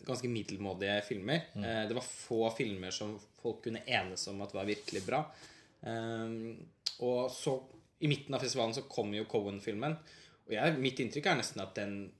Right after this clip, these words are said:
Speaker 1: det, at, at folk synes det var så forløsende i det hele tatt at det kom en amerikansk film som
Speaker 2: Som
Speaker 1: var
Speaker 2: var liksom
Speaker 1: vellaget.
Speaker 2: Ja, vellaget, ja.
Speaker 1: At, at det liksom bare, «Huh, endelig en bra film med Cannes.» Nå synes jo vi den var, eh,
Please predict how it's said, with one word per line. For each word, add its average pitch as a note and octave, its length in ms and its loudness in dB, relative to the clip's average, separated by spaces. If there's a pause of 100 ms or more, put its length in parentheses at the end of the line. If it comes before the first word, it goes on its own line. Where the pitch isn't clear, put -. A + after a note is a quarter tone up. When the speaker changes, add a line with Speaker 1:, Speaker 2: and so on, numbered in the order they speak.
Speaker 1:
det, C3+ 220 2 (400)
at, B2+ 80 -6 (260)
at - 160 -8
folk A#2 240 -2
synes A#2+ 180 -4
det B2+ 60 0
var A#2+ 80 0
så A#2 120 -6
forløsende A2+ 680 0
i - 20 0
det A2+ 120 0
hele A2+ 120 -4
tatt G2+ 140 -6
at G#2 80 -8
det - 100 -14
kom G2+ 200 -4
en G2 100 -8
amerikansk G2+ 640 -4
film C3 320 -2 (140)
som G2+ 160 -6
Speaker 2:
Som A#2 120 6
Speaker 1:
var G#2 100 10
Speaker 2:
var G#2+ 60 8
liksom G#2 240 6
Speaker 1:
vellaget. D3 280 0
Speaker 2:
Ja, A#2 140 12
vellaget, A#2 520 8
ja. D#3+ 80 12
Speaker 1:
At, D3+ 300 10
at - 680 2
det D#3 80 6
liksom D3+ 160 6
bare, D3 160 10 (420)
«Huh, A#4+ 220 12 (160)
endelig F#3+ 400 12
en G3+ 120 10
bra F3+ 180 12
film E3+ 160 6
med E3 120 4
Cannes.» D#3+ 240 8 (140)
Nå D#3 180 8
synes D#3 220 2
jo D3+ 60 4
vi C3 100 6
den B2+ 220 4
var, A#2 240 6 (720)
eh, A2+ 360 2